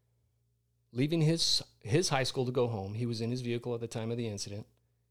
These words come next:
Shot in his vehicle while traveling home. Two teenage males fourteen years old and sixteen year old, years old were arrested and face first-degree murder charges.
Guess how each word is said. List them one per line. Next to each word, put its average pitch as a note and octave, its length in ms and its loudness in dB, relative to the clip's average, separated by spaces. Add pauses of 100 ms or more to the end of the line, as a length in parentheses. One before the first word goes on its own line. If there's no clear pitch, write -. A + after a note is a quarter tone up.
(560)
Shot F#3 360 4
in D#3 100 2
his C3+ 120 0
vehicle B2+ 420 0
while A#2 200 2
traveling A#2+ 400 -2
home. G#2+ 240 -8 (1300)
Two F#3 240 -4
teenage E3 440 0
males G#2+ 440 -4 (260)
fourteen F3+ 540 2
years A#2+ 200 0
old A2 300 -2
and A2+ 160 -4
sixteen - 460 -2
year G#2 140 -2
old, G#2 320 -6 (540)
years A#2+ 240 -4
old G#2 280 -6 (1300)
were B2 220 0
arrested B2 340 2
and G#2+ 120 -2
face A2+ 600 0
first-degree A2+ 480 -4
murder G#2+ 260 -4
charges. - 520 -12